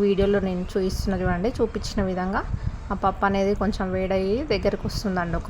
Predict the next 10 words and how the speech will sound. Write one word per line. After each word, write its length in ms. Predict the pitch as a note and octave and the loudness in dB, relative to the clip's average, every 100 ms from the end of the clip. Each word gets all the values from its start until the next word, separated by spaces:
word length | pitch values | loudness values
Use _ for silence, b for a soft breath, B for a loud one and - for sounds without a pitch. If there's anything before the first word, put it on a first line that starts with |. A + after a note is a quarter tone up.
| - | 0
ఫైవ్, 220 | F#3 F3+ - F#3+ - | 0 0 -4 -6 0
ఫైవ్ 160 | G3+ F#3+ | 2 2
టెన్ 140 | F#3+ F#3+ | 2 2
మినిట్స్‌లోనే 500 | F#3+ F#3+ - G#3+ G#3+ G#3+ | 2 0 0 0 2 2
వచ్చేస్తుందండి. 720 | G3 A3 - G#3 F#3 E3 E3+ - B B B B - | 2 0 0 -2 -2 -2 -6 -8 B B B B -2
అలా 140 | G3 G3 G3 | 2 4 2
వచ్చాక 360 | - G3+ G3 A3 A3+ | 0 0 2 2 2
మన 100 | G#3 G3+ | 2 2
టేస్ట్‌కు 340 | G3+ - G#3 G3 | 0 2 2 2
తగ్గట్టు 400 | F3+ F#3 - | 2 0 0